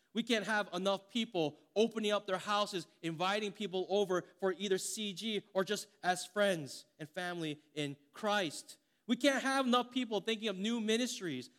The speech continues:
such as sports ministries, outreach ministries, even an art ministry. I do not care. We cannot have enough people to do the work of God. See, if you have a talent in something,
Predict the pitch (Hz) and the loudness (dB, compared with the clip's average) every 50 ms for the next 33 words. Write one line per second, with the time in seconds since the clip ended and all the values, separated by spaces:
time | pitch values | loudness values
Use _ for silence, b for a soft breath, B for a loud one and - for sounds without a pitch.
0 | b b - 226 226 233 226 220 - - - 240 226 226 220 220 - - 196 196 | b b -6 -4 0 0 0 0 -2 -4 0 2 4 4 4 2 -2 -2 0 0
1 | 190 185 175 - - 180 160 143 131 - B B B B B - - 220 240 233 | 0 0 -2 -2 -2 0 0 0 -2 -4 B B B B B -2 2 2 4 4
2 | 202 214 214 - - 190 190 180 175 170 - 185 160 151 147 B B B 262 294 | 4 0 -2 -2 -2 -2 -2 -2 -2 -2 -2 -2 -2 -2 -4 B B B 8 8
3 | 302 349 339 - - - - 240 262 247 254 277 311 302 - 214 208 202 196 190 | 8 8 4 0 -2 -4 -4 -4 -2 2 8 8 8 8 8 6 2 2 2 2
4 | - - 180 175 180 247 233 220 254 247 233 226 233 - 240 220 180 139 113 - | 0 -4 -2 0 0 0 0 0 0 0 0 0 -2 -2 0 0 0 0 -2 -6
5 | b b b b 220 - 285 254 269 254 262 269 254 233 214 202 202 214 262 294 | b b b b -2 -2 0 0 2 2 4 4 2 2 2 2 2 4 4 4
6 | 302 302 - - - - 262 262 269 262 - 165 151 147 175 214 233 - - _ | 4 0 -2 -12 -4 0 2 2 2 2 2 2 2 4 2 2 0 -4 -14 _
7 | _ _ _ _ _ _ _ _ _ _ _ _ - - 160 139 156 147 139 143 | _ _ _ _ _ _ _ _ _ _ _ _ -16 -14 -8 -4 -2 -2 -2 -2
8 | 139 139 _ _ _ _ _ _ _ _ _ _ _ _ _ _ _ _ _ _ | -6 -10 _ _ _ _ _ _ _ _ _ _ _ _ _ _ _ _ _ _
9 | _ _ _ _ - 139 123 127 120 117 120 _ - 139 127 - 160 170 170 143 | _ _ _ _ -18 -14 -8 -6 -6 -6 -8 _ -16 -14 -10 -8 -6 -6 -6 -6
10 | 117 101 110 _ _ _ _ _ _ _ _ _ _ _ _ _ _ _ _ _ | -8 -12 -16 _ _ _ _ _ _ _ _ _ _ _ _ _ _ _ _ _
11 | _ _ _ _ _ _ _ _ _ _ _ _ _ _ _ _ _ _ _ _ | _ _ _ _ _ _ _ _ _ _ _ _ _ _ _ _ _ _ _ _
12 | _ _ _ - - 226 226 202 202 175 233 269 262 302 277 254 - - - - | _ _ _ -14 -8 -6 -4 -4 -2 0 2 2 2 2 0 0 -2 -4 -8 -6
13 | 240 240 247 240 233 - 160 147 143 - - 147 127 127 120 - 131 127 147 190 | -4 -2 0 -2 -2 -4 -6 -8 -8 -6 -6 -4 -4 -6 -6 -6 -6 -6 -6 -6
14 | 208 | -10